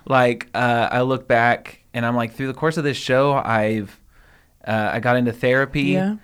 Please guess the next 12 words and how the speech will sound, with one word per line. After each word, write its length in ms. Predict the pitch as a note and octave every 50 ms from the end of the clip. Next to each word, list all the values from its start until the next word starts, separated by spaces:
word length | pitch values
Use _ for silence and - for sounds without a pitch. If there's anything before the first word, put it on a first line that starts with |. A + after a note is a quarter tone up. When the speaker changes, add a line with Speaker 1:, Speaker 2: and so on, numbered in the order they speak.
| _ _ _ -
Speaker 1:
Uh, 300 | A2 A2+ A2 G#2+ G#2+ -
I 80 | - A2
started 320 | - B2+ B2 B2+ A#2+ A2
taking 580 | - B2+ A#2 A2 - A#2+ A#2 A#2 A2+ A2 G#2 - -
medication, 840 | A2 A#2 A2+ A#2 A2+ - B2 A2+ B2 B2 - C#3+ C3+ C3+ C#3 C#3+
started 300 | C#3 C#3 - B2+ B2+ A#2+
really 280 | A2+ A#2 B2+ C#3 D3 C#3
taking 300 | - C#3 C3 A#2+ - B2
my 140 | A#2+ A#2+ A2+
mental 280 | A2+ A2+ A2+ A2+ A#2+
health 240 | G#2+ A#2 A2 A2+ A2
seriously. 920 | - - B2 A2+ A2+ A#2 A2+ A#2 A#2 A2 F#2 - A2+ - A2 A#2 A#2 A2+